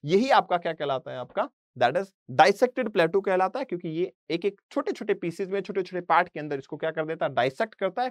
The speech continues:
कट कर देता है। That's why this is named as dissected plateau, right? And yes, इकोनॉमिक इंपॉर्टेंस तो इसकी भी काफी ज्यादा होती है।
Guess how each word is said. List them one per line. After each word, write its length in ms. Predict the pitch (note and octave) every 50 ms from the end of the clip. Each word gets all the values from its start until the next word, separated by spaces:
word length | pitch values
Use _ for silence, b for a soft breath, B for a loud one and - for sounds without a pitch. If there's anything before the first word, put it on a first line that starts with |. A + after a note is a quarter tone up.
| - -
कट 160 | D3+ D3+ -
कर 160 | - - B2
देता 240 | G#2+ A2 A2 - B2+
है। 60 | C3+
That's 260 | C#3 C3+ C#3 - - D#3+
why 140 | C#3 B2 A#2+
this 220 | B2 B2+ C3 - C3
is 80 | B2 B2+
named 300 | B2+ C#3+ F3 E3 B2+ A2+ - - A2 A2
as 240 | C3+ E3+ - _ _ _ _ _ _ _ _ -
dissected 680 | A#2+ A2+ B2+ B2 C3+ - - C3+ - - F3 G3+ G3+ - _ _ _ _ _ - -
plateau, 300 | A#2+ G2 - - - _ _ _ _ _ _ _ _ _ _ _ -
right? 400 | - - C#3+ G#3 D4 _ - _ _ _ _ _ _ -
And 260 | D3 C#3+ C#3 B2+ B2+ D#3
yes, 180 | G3+ F#3 F3 - _ _ _ -
इकोनॉमिक 420 | C#3 - D3+ F3 F#3+ G#3+ B3+ C4+
इंपॉर्टेंस 420 | G3+ D#3+ C#3 - B2 - - D#3+ - -
तो 60 | -
इसकी 280 | - - - - - C#3
भी 100 | D3+ G#3+
काफी 300 | G#3+ - - - - G#2+
ज्यादा 300 | - - C#3+ A2 F#2 -
होती 300 | - - _ _ _
है। 60 | _